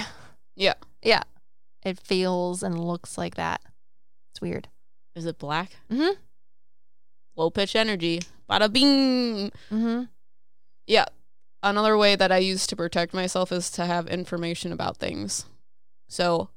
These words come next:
Speaker 2: I'm c-, very clairaudient. Hearing information about things makes them less intimidating. So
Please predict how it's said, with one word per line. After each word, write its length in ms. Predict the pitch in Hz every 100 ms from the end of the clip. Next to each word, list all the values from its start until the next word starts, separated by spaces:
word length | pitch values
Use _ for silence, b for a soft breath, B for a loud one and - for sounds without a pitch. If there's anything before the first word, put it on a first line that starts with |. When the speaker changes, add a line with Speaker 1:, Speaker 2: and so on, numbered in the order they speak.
| - -
Speaker 2:
I'm 140 | 180 175
c-, 100 | -
very 220 | 170 175
clairaudient. 720 | - 180 175 165 170 196 214 -
Hearing 560 | - - 190 190 196 190
information 640 | 180 175 175 175 170 170
about 240 | 170 156 -
things 320 | 170 165 165
makes 260 | 170 160 -
them 240 | 170 165
less 360 | 160 165 - - - - - - -
intimidating. 920 | 180 170 - 170 165 170 - - - - - - -
So 360 | - 170 175